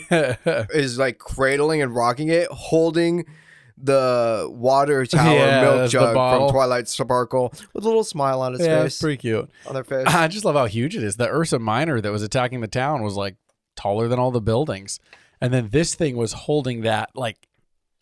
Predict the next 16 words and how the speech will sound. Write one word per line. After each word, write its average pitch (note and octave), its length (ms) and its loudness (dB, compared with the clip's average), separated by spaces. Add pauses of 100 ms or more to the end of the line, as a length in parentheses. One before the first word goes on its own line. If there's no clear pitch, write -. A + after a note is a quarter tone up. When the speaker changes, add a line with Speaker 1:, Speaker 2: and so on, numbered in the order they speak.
(480)
Speaker 1:
like, B2+ 180 -2
not F3 280 4
like E3 160 4
an C#3+ 100 2
infant. C#3 380 -2
It A#2+ 40 -6
was C3 180 -2
even D#3+ 200 -2
smaller C3+ 540 0
than, A2 140 -2
like, A2 180 -4
a A2+ 40 -4
human B2 360 -2
holding A2 320 -2
an G2+ 80 -8
infant. G#2+ 480 -10